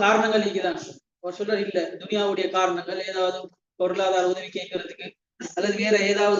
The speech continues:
காரணங்களுக்காக வேண்டி போறான்னு" சொல்லி அவர் சொல்றாரு, "இல்ல, அவரை சந்திப்பதுக்கு மாத்திரம்தான் போறேன்னு" சொல்றார்.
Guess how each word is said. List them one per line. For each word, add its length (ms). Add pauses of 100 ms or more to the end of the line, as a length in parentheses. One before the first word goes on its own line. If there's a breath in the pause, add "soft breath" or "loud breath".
காரணங்களுக்காக 580
வேண்டி 200
போறான்னு" 440
சொல்லி 180 (380)
அவர் 160 (200)
சொல்றாரு, 380
"இல்ல, 140 (1120)
அவரை 260
சந்திப்பதுக்கு 520
மாத்திரம்தான் 460
போறேன்னு" 380
சொல்றார். 240